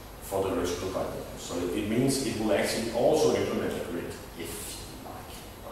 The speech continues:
but in a, in a very naive way. Then of course we have a radial collimator,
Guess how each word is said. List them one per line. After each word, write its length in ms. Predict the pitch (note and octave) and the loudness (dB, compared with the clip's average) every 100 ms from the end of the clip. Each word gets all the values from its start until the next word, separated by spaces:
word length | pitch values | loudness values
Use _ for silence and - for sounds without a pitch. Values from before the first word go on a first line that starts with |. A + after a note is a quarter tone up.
| - - | -12 -10
but 120 | - | -8
in 140 | F2+ F2 | -6 -6
a, 220 | F2+ G2+ | -6 -4
in 140 | F#2+ | -2
a 80 | F2 | 0
very 220 | F2+ F#2 | 2 4
naive 360 | F#2 F2 F#2 F#2+ - | 2 0 -2 -4 -6
way. 140 | - - - - - - - - - - - - - - - - - - - - - - - - - - - A2 | -8 -12 -12 -14 -14 -14 -14 -14 -12 -12 -6 -4 -4 -8 -12 -14 -14 -14 -14 -12 -12 -12 -12 -12 -12 -12 -12 4
Then 140 | C3 | 6
of 160 | C3 C3 | 6 6
course 180 | B2 B2 | 4 4
we 100 | A2 | 2
have 120 | - | 2
a 80 | - | 2
radial 320 | C3 C3 E3+ | 2 4 4
collimator, 560 | - E3 D#3+ E3 - | 4 4 4 4 2